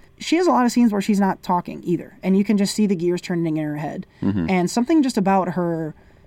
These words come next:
Speaker 1: looking off into the distance, and you can kinda tell that she's thinking about something.
Speaker 2: Mm-hmm.
Speaker 1: Um, I really appreciated her in this, and it's just a, it's a different enough role that, uh, it seemed difficult enough, definitely, to get it, and, and, you know,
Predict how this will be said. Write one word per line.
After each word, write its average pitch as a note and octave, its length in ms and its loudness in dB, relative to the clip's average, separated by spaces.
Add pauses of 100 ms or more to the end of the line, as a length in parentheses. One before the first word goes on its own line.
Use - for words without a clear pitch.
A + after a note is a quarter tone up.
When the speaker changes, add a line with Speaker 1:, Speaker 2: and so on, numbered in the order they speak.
(280)
Speaker 1:
looking G3 340 2
off F3+ 200 2
into F3+ 140 2
the E3 100 0
distance, E3 420 -2
and E3+ 100 0
you F3+ 80 2
can F#3 120 -4
kinda G#3 200 -2
tell F3+ 280 -2
that - 200 -6
she's - 280 -4
thinking E3+ 240 -6
about D#3+ 240 -8
something. - 440 -10
Speaker 2:
Mm-hmm. F#2 240 -2 (280)
Speaker 1:
Um, E3+ 380 -4 (280)
I F#3+ 60 0
really G#3 280 4
appreciated F3 600 -2
her E3 240 -4
in D#3+ 240 -4
this, D#3 340 -8 (140)
and D#3 500 -4
it's A3 100 0
just D#4+ 140 0
a, A3+ 160 -2
it's A3 120 0
a A3+ 60 2
different G#3+ 380 0 (160)
enough F3+ 320 -2
role E3+ 320 -2
that, D#3 260 -8 (400)
uh, D#3+ 200 -6
it F#3+ 120 -6
seemed F#3+ 240 4
difficult F3 380 -2
enough, D#3+ 360 -4 (140)
definitely, E3+ 380 -4
to E3+ 100 -8
get D#3 160 -4
it, D#3 160 -6
and, D#3+ 280 -2
and, D#3 320 -4
you F3 100 -2
know, C#3+ 140 -12